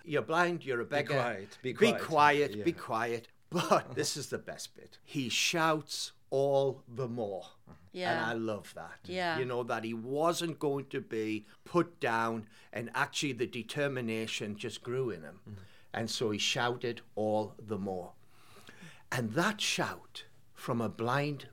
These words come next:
Speaker 1: beggar stopped the Lord, 'cause he was
Speaker 3: Amen.
Speaker 1: walking past. And so I believe we can stop the Lord where we're at.
Speaker 3: That's amazing.
Speaker 1: Yeah, I
Speaker 2: It's a
Speaker 1: believe we can.
Speaker 2: It's a fantastic, um, headline, if you would like.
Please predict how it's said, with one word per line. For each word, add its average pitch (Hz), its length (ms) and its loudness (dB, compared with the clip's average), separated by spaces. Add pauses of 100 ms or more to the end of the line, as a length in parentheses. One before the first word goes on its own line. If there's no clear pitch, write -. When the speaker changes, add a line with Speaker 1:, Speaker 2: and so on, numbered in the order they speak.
(120)
Speaker 1:
beggar 104 380 -6 (500)
stopped - 680 -2 (140)
the 117 120 -2
Lord, 95 460 -4
'cause 196 220 0
he 165 120 0
was 165 180 4
Speaker 3:
Amen. 139 120 -2
Speaker 1:
walking 156 440 2
past. - 560 -8 (100)
And 190 180 2
so 208 420 10 (260)
I 240 160 2
believe 131 380 6
we 151 120 2
can 131 140 -4
stop - 360 -2
the 151 100 0
Lord 156 340 2
where 110 200 0
we're 123 160 -2
at. 165 320 -10 (180)
Speaker 3:
That's - 300 -6
amazing. 180 580 -2
Speaker 1:
Yeah, 175 300 4 (200)
I 139 100 2
Speaker 2:
It's 139 80 2
a - 20 2
Speaker 1:
believe 143 320 4
we 147 80 2
can. 170 360 -2 (240)
Speaker 2:
It's 117 140 -4
a 143 60 2
fantastic, 151 880 -2
um, 113 460 2 (540)
headline, 135 580 0
if 104 180 -8
you 104 140 -2
would 101 120 -2
like. 90 320 -8